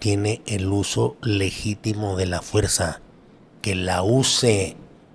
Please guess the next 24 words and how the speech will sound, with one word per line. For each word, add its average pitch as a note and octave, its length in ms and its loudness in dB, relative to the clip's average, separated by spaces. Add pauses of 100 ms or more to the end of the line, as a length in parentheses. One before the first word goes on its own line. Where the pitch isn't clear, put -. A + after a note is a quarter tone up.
(140)
y G#2+ 160 4
si G#2+ 320 2
no B2 480 4 (240)
la G#2+ 400 4
sabe B2+ 360 4
usar, B2+ 560 4 (500)
que A2 180 4
le G2+ 180 4
dé A2 160 4
su A2+ 180 2
lugar G#2 420 2
a G2+ 100 4
otro G2+ 480 2 (400)
para G2 340 4
que G2 140 -2
la F#2 280 0
use A2+ 460 4
en G2 160 -2
beneficio G#2+ 720 2 (280)
de G2 180 2
la F2 160 0
sociedad. E2+ 600 0 (1800)
Es C3+ 240 2
básico. F3 640 -2